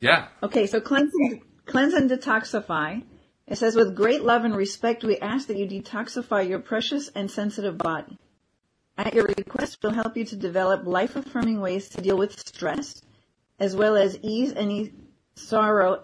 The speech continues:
Speaker 2: at shedding your old ways. Give your cares, worries, and concerns to us, and feel the beautiful grace of your newly purified body." So this card signifies the angel's recommendation that you eliminate co-,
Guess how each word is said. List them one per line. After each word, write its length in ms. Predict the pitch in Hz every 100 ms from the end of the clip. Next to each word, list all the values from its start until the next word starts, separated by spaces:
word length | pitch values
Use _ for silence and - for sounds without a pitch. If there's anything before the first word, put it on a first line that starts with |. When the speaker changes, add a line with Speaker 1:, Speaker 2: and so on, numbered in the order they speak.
| -
Speaker 2:
at 180 | 185 269
shedding 380 | - 202 202 190
your 140 | -
old 280 | 175 175 160
ways. 420 | 151 175 - - _ _ _ _ _ _ _ _ _ _ _ _ _
Give 140 | 214 220
your 160 | 254
cares, 520 | 254 - 233 233 285
worries, 460 | 247 185 202 226 233
and 100 | 214
concerns 500 | - 208 202 202 202
to 180 | - - 247 349
us, 260 | - - _ _ _ _ _ _
and 140 | 196 196
feel 220 | 226 226
the 100 | 208
beautiful 360 | 196 220 226
grace 380 | 202 190 202 285
of 120 | 240
your 120 | 190 196
newly 300 | 202 214 233
purified 720 | - 196 185 - 175 175 170
body." 460 | 190 254 - - - - _ - _ _ _ _ 208
So 80 |
this 220 | 196 254 -
card 240 | 269 277
signifies 680 | - 220 202 - 175 170 -
the 240 | 180 196
angel's 320 | 208 247 262
recommendation 760 | 202 - - 196 160 170 - -
that 120 | 170
you 140 | 175 170
eliminate 640 | 175 175 214 220 196 -
co-, 160 | -